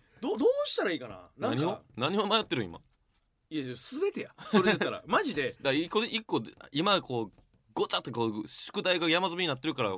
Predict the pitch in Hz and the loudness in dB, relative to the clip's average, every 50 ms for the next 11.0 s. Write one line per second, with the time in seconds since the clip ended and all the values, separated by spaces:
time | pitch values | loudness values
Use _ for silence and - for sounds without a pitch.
0 | - - 98 113 113 110 104 92 92 90 - 98 - 92 98 110 135 139 123 175 | -6 -4 -2 0 2 2 2 0 -2 -6 -2 0 0 0 0 -2 -4 2 2 2
1 | 165 - 185 165 127 107 104 98 85 90 92 - - 95 92 92 87 85 - - | 2 4 0 -2 0 -2 -6 -6 -6 -8 -10 -6 -6 -8 -6 -6 -10 -12 -10 -8
2 | 131 165 156 151 156 127 113 95 - _ _ _ _ _ _ - 202 - 302 320 | -4 0 4 4 4 4 2 -4 -18 _ _ _ _ _ _ -8 -4 2 2 2
3 | 302 - - _ - 392 480 415 - - - - 214 165 135 127 120 113 113 117 | 2 0 -4 _ 6 6 6 6 6 -4 4 6 6 6 6 2 -4 -8 -8 -8
4 | 107 101 - - 135 262 - - - - - - 190 170 127 127 247 294 - - | -8 -8 -8 -6 -8 -8 -8 -12 -20 -10 2 6 6 6 6 6 4 4 4 4
5 | 135 - 143 185 196 143 107 - - - 165 185 208 233 - _ _ - 214 247 | 2 4 4 6 6 4 2 2 -4 -4 -4 -2 -2 -4 -10 _ _ -4 -2 2
6 | - 247 185 120 120 - 123 - 127 123 - - 120 107 - 117 117 - _ _ | 4 2 2 2 0 -4 0 0 0 -2 0 -6 -8 -6 -6 -8 -10 -10 _ _
7 | _ _ _ - - 247 247 220 175 127 113 156 185 180 139 95 - _ _ _ | _ _ _ -2 2 6 6 6 6 4 4 4 4 4 4 2 -4 _ _ _
8 | _ _ _ - - 214 302 151 240 370 480 539 539 - - 294 180 170 123 226 | _ _ _ -2 -2 -2 0 0 0 2 2 2 2 0 0 2 0 2 2 2
9 | 277 - 139 151 127 - 165 - - 139 139 156 143 110 - 101 95 - - - | 0 2 2 0 0 0 -4 -4 -2 0 0 2 2 0 -2 -4 -10 -10 -14 -16
10 | - - 131 156 147 139 139 139 131 123 127 127 117 120 127 123 110 110 120 110 | -12 -8 -6 -4 -4 -4 -4 -4 -4 -2 -4 -4 -4 -6 -10 -10 -10 -10 -12 -14